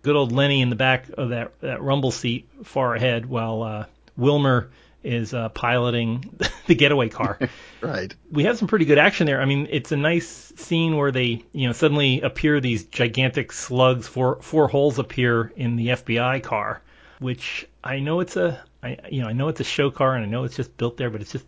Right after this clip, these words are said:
Speaker 1: it's so sad seeing an, <laughs> a, a beautiful
Speaker 2: Oh.
Speaker 1: antique car getting smashed like that.
Speaker 2: Oh, I know. It just, it just hurts. These are gorgeous cars. And then, like you said, the, the script's going off, the slugs popping in.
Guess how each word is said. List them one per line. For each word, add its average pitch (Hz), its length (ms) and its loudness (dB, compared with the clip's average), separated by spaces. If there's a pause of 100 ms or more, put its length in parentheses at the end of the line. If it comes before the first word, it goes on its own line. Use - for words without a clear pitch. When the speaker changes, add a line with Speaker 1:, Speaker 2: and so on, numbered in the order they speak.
(120)
Speaker 1:
it's - 160 -6
so 175 100 2
sad 143 400 2
seeing 135 240 -2
an, 123 140 -2 (220)
<laughs> - 200 -12
a, 175 100 2 (200)
a 127 80 -6
beautiful 135 500 0
Speaker 2:
Oh. 104 180 6
Speaker 1:
antique 113 200 -2
car 127 220 0
getting 107 360 -8 (140)
smashed 123 400 -6
like 98 180 -8
that. 107 220 -10 (440)
Speaker 2:
Oh, 113 200 6
I 92 100 4
know. 98 160 4
It 85 100 2
just, - 300 -12
it 92 220 -6 (240)
just - 320 0
hurts. - 420 0
These - 140 -8
are 90 40 -10
gorgeous 104 420 2
cars. 85 640 -2
And 101 140 -4
then, 87 240 -2
like 87 200 -4
you 92 40 -2
said, 87 200 -2
the, 90 200 -6
the - 140 -8
script's - 300 0
going 92 260 4
off, 87 320 2
the 57 200 -10 (640)
slugs 107 380 2
popping 95 400 0
in. 87 380 0